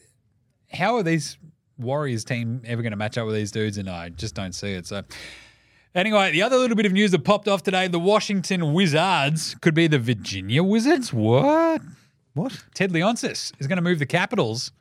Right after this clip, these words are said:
Speaker 1: and the Wizards, the two teams that he owns, uh,
Speaker 2: Couple of
Speaker 1: to
Speaker 2: Ks down the street.
Speaker 1: move them just, you know, over there, out of the D C.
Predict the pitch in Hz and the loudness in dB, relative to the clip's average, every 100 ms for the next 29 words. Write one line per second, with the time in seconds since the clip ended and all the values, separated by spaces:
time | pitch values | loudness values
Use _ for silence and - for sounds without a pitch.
0 | _ _ _ _ _ _ _ _ 147 220 | _ _ _ _ _ _ _ _ -4 -2
1 | 165 175 - 139 131 165 214 131 160 - | -2 -2 -6 -6 0 0 2 -2 -4 -6
2 | 110 117 110 107 98 95 139 104 95 156 | -2 -2 0 -4 -4 -2 -2 -2 -6 -8
3 | 185 - - - 110 107 107 107 107 107 | -10 -14 -16 -6 -2 0 0 -2 -4 -10
4 | _ _ _ _ _ 131 120 123 120 123 | _ _ _ _ _ -12 -8 -4 -2 0
5 | 123 120 117 143 143 _ _ 127 135 131 | -2 -2 -6 -10 -10 _ _ -4 -2 -2
6 | 127 123 - _ _ - 120 147 151 _ | -4 -6 -10 _ _ -12 -8 -8 -10 _
7 | _ _ _ _ - 127 131 151 196 107 | _ _ _ _ -12 -8 -6 -4 -4 -6
8 | - _ _ 156 147 135 127 127 143 143 | -12 _ _ -2 -2 -2 -2 -2 0 0
9 | 156 170 190 | 0 -2 -2